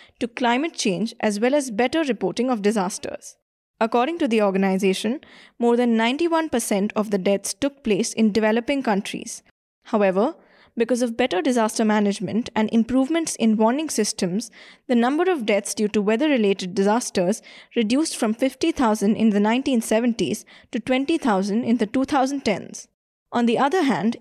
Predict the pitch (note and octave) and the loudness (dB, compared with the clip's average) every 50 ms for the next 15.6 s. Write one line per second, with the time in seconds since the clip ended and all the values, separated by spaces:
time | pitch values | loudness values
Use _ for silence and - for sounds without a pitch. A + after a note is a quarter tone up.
0 | - - A#3+ A3+ - B3 C4 C4+ D4+ F4+ F#4+ - B3+ A3 G#3+ G#3 - - A3+ A3+ | -6 -6 -4 0 2 2 2 2 2 0 0 0 2 2 2 2 0 -2 -2 -2
1 | - G#3+ A3 G#3+ - - B3 C4+ D#4+ - - - - D4+ C#4 C#4+ F4+ E4+ C#4+ - | 0 0 0 0 0 0 0 0 0 -2 -4 -4 -2 -2 0 0 -2 -2 -2 0
2 | A#3 G3 F#3 G#3 B3 A#3+ - - B3 A3+ A3 C4 C#4+ A#3+ G#3+ G3 - - A3 G#3 | 0 0 2 0 0 -2 0 0 0 2 2 2 2 0 0 0 -2 0 0 0
3 | F#3+ - - - - - - _ _ _ _ _ _ _ - - - D4+ D#4+ F4 | 0 -2 -6 -8 -10 -14 -20 _ _ _ _ _ _ _ -16 -8 -2 -2 0 0
4 | D#4+ C4 G3+ G3 F#3+ F#3+ - G3 D3+ F#3 A#3+ C#4+ - - - - - A3+ G#3+ G3+ | 0 0 0 -2 -2 -4 -6 -8 -6 -6 -6 -6 -8 -14 -12 -4 0 0 2 2
5 | G#3 B3+ D4+ E4 C#4 A#3 A3 G#3 G3 G3+ F#3+ G#3 C#4 - B3 A#3 G#3 - - B3 | 0 -2 -4 -2 0 0 2 2 2 2 2 0 0 0 -2 -4 -2 -2 0 2
6 | C4+ A#3+ G3 E3+ F#3+ B3 - - - - _ _ - A#3+ A#3 - - F#4 F4+ - | 2 2 2 0 -2 -6 -8 -12 -20 -20 _ _ -4 -4 -4 -2 -2 -2 -2 0
7 | D4 F4 D#4 C4+ A3 G#3 G3+ G#3 A#3+ B3+ B3+ - - G#3 G3 G3+ - A3+ G3+ G3+ | 0 0 2 2 2 0 0 0 -2 -4 -4 -2 0 0 0 0 0 -2 -2 -2
8 | A3 G#3 F#3+ F#3+ G3 - - G#3+ G3+ F#3+ F#3+ - G#3 G3 F#3+ F#3+ - - G#3+ A3 | -2 -2 -2 -2 -2 -2 0 0 0 0 -2 -4 -4 -4 -4 -4 -2 0 0 2
9 | G#3+ A#3 C#4 E4 F4 - - A#3+ A#3 - A3+ G3+ G3 G#3+ - G#3+ F#3+ - - G#3 | 2 2 2 0 -2 -4 -4 -6 -2 -2 0 -2 0 -2 -4 -6 -6 -6 -6 -6
10 | - - - B3 B3+ B3+ D#4 D#4 - D#4 D4+ D4+ D4 - G#3+ G#3 - G3+ F3 G3+ | -4 -2 0 0 0 0 -2 -2 -2 -2 -2 -2 -2 -4 -6 -4 -4 -4 -4 -4
11 | A3 - G#3 F#3+ F#3 G#3 G3+ F#3+ - G#3 G3 F3+ F3 F3+ F#3 F#3 - F#3+ F#3+ F#3+ | -4 -4 -6 -4 -4 -4 -4 -4 -4 -4 -2 -2 -4 -4 -6 -4 -2 0 0 0
12 | G3 - G3 A3 D4 - - _ _ _ _ _ _ _ - A#3 A3+ D4+ D#4+ - | 0 0 -2 -2 -2 -4 -8 _ _ _ _ _ _ _ 0 2 2 2 0 0
13 | C4+ A#3 G#3+ G3 G#3+ A3+ A#3 D#4 B3+ A3 A3 G#3+ G3+ F#3+ G3+ - - - G3 G#3+ | 0 0 2 2 0 0 0 0 0 0 0 0 0 0 -2 -2 -2 -2 0 0
14 | A#3 - - G#3 G#3 G3+ G3+ G3+ G#3 A3 C4+ C#4+ C4+ - - G#3+ F#3+ F#3 F3+ F#3 | 0 0 -2 -2 0 0 0 0 -2 -2 -4 -6 -6 -2 -2 0 0 0 -2 -2
15 | - A3+ B3 C4 A#3+ - A#3 G#3 F#3 F#3+ G#3 G3+ | -4 -4 -2 -4 -4 -2 -2 -2 -2 0 -2 -2